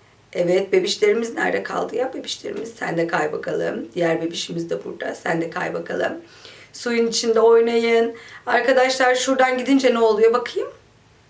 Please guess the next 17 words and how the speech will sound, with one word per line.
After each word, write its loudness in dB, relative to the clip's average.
Şurası -6
da 2
var. 2
Burası 2
da 4
duşların 4
olduğu 4
yer. 2
Bir 6
sürü 2
su, 2
her 2
yerden 2
su 2
fışkırıyor. 4
Bakın 4
burada. 2